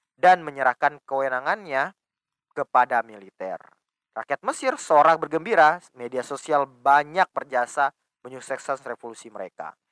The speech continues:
Revolusi di Tunisia dan Mesir terus berhembus ke dua negara tetangganya, Libya dan Yaman. Meski pengaruh media sosial pada revolusi kedua negara tidak semasif Tunisia dan Mesir, namun keempat negara saling memengaruhi.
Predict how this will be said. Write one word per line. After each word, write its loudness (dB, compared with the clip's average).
Revolusi -10
di -10
Tunisia -4
dan -4
Mesir -6
terus -2
berhembus -6
ke -6
dua 0
negara -6
tetangganya, -14
Libya 2
dan 0
Yaman. -8
Meski -10
pengaruh -2
media -6
sosial 2
pada 0
revolusi -6
kedua 2
negara 2
tidak -10
semasif -4
Tunisia -10
dan -6
Mesir, -10
namun -2
keempat -2
negara -2
saling 0
memengaruhi. -16